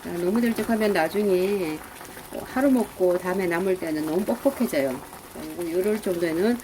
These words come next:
물을 좀 더 붓습니다. 너무 또 묽어도 안 돼요. 너무 묽으면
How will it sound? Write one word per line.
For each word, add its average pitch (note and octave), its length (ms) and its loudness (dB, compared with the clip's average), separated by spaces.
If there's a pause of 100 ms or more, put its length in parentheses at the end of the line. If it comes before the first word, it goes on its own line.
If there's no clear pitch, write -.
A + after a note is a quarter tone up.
(220)
물을 F3+ 220 0
좀 G3 160 -2
더 D#3 120 -2
붓습니다. F#3 760 -2 (1300)
너무 F#3 260 2
또 A#3 100 0
묽어도 B3 420 4
안 D3 180 2
돼요. C#3+ 260 0 (200)
너무 E3+ 220 0
묽으면 E3+ 840 -2